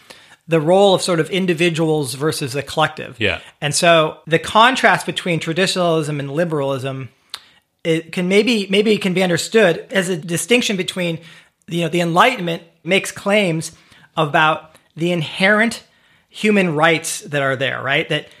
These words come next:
Speaker 1: that we can, we can
Speaker 2: Of the
Speaker 1: on
Speaker 2: individual,
Speaker 1: of
Speaker 2: the
Speaker 1: the
Speaker 2: rights of
Speaker 1: individual.
Speaker 2: the individual.
Speaker 1: Individual hum-, uh, so, uh,
Speaker 2: Yeah.
Speaker 1: i-, individual human rights, the philosophers can talk about why there are human rights and what they are. And it's a lot of focus on the individual. Traditionalists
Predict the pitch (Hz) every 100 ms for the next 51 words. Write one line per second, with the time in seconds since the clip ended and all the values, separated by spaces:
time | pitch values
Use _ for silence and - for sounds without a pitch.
0 | _ - 147 160 - _ _ 175 175 190
1 | 170 160 - _ 196 170 175 175 160 156
2 | _ _ _ _ _ - 131 131 220 127
3 | 98 151 147 95 78 170 - - 180 -
4 | 160 104 95 131 190 196 214 214 175 202
5 | - 180 190 175 - - 185 - - 202
6 | - 196 220 262 214 220 220 160 202 175
7 | 156 170 143 - - - 190 160 190 -
8 | - 165 156 151 170 156 151 143 139 151
9 | 165 156 147 120 151 143 135 139 131 -
10 | 139 139 151 147 147 143 135 - - -
11 | 170 160 170 160 190 233 175 170 151 151
12 | 143 160 151 127 160 180 147 - - _
13 | _ _ - - - 160 240 302 269 185
14 | 160 -